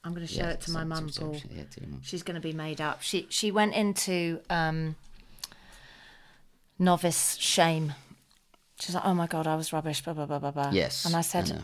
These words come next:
Speaker 1: "No,
Speaker 2: You were
Speaker 1: like,
Speaker 2: great.
Speaker 1: so many
Speaker 2: Yeah.
Speaker 1: people loved listening to you.
Speaker 2: Yeah.
Speaker 1: And you've got a lovely voice."
Speaker 2: <laughs>
Speaker 1: And she's
Speaker 2: Yeah, she
Speaker 1: got
Speaker 2: does.
Speaker 1: a very soft
Speaker 2: She
Speaker 1: voice,
Speaker 2: does,
Speaker 1: and she
Speaker 2: yeah.
Speaker 1: explains things, and she's very passionate, passionate about things, so it was lovely having her on. We should get her on again.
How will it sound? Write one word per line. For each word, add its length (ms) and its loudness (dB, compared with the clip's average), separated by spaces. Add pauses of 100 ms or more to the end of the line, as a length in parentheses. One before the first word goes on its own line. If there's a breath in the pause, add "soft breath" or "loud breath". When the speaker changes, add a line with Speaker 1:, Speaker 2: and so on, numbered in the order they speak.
Speaker 1:
"No, 460 6
Speaker 2:
You 100 0
were 60 2
Speaker 1:
like, 180 6
Speaker 2:
great. 60 0
Speaker 1:
so 500 4
many 280 6
Speaker 2:
Yeah. 80 -4
Speaker 1:
people 300 0
loved 300 8
listening 340 0
to 100 -2
you. 300 2
Speaker 2:
Yeah. 280 0 (120)
Speaker 1:
And 180 6
you've 100 2
got 160 2
a 20 0
lovely 240 2
voice." 360 2 (180)
Speaker 2:
<laughs> 160 2
Speaker 1:
And 120 10
she's 220 -2
Speaker 2:
Yeah, 80 2
she 180 -6
Speaker 1:
got 160 -2
Speaker 2:
does. 80 -4
Speaker 1:
a 40 -2
very 160 2
soft 540 -4 (140)
Speaker 2:
She 60 -6
Speaker 1:
voice, 280 2
Speaker 2:
does, 200 2
Speaker 1:
and 100 0
she 60 4
Speaker 2:
yeah. 80 2
Speaker 1:
explains 460 2
things, 260 -2
and 100 -2
she's 200 -4
very 160 2
passionate, 320 -4 (340 loud breath)
passionate 320 -4
about 160 0
things, 200 -4
so 60 -8
it 40 -8
was 100 -10
lovely 280 -2
having 300 -4
her 140 -2
on. 120 -2
We 80 -6
should 120 -6
get 120 -2
her 80 -2
on 120 -4
again. 320 -4